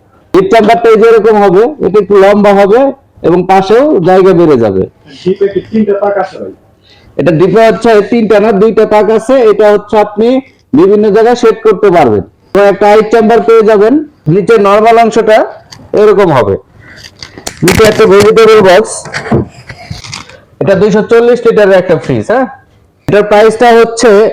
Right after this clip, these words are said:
Speaker 1: ঊনচল্লিশ হাজার দুইশো টাকা, এখান থেকে টেন পার্সেন্ট ডিসকাউন্ট পাবেন। কালার তিন থেকে চারটা কালার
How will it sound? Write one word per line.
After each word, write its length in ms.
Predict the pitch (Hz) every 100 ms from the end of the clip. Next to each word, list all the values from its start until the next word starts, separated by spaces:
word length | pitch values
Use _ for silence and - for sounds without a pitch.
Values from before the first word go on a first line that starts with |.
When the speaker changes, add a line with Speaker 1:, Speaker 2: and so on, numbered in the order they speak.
| - - _ _ -
Speaker 1:
ঊনচল্লিশ 440 | 196 208 220 220 220
হাজার 180 | 220 226 196
দুইশো 220 | 226 233 202
টাকা, 160 | 220 254 226
এখান 160 | 214 196
থেকে 140 | 196 220
টেন 140 | - 392
পার্সেন্ট 320 | 214 214 269 370 _ _ -
ডিসকাউন্ট 400 | 190 190 170 147 123
পাবেন। 240 | 110 101 113 _ _
কালার 300 | 170 208 226 220 - _ _ _ _ _ _ 220
তিন 120 | 233 233
থেকে 160 | 214 220
চারটা 240 | 226 226 220
কালার 260 | 220 247